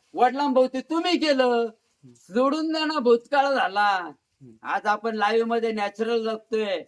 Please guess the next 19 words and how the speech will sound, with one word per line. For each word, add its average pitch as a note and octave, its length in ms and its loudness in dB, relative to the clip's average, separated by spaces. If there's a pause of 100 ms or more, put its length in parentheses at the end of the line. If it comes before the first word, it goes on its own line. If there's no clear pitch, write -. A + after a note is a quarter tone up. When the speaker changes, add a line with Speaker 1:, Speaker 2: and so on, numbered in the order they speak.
(320)
Speaker 1:
आपण F#3 280 -12
कसं G3+ 240 -4
जगायचं, G3 400 -2
एकमेकाला G3+ 480 -6
कोऑपरेट G3 680 -8
करून F#3 240 -14
जगा. D3 400 -6 (1080)
"ए B3 240 4 (220)
नाना, A3+ 320 -4
तू B3 140 -10
चुकतोय C#4 440 0
ना, C#4 220 0 (760)
नानांनी G#3 380 -6
थांबलं F3 420 -8
पाहिजे. E3 540 -4 (1300)
वहिनी, C#4 300 4
तू C#4+ 140 0
चुकतोय C#4+ 420 2
ना, C#4+ 280 2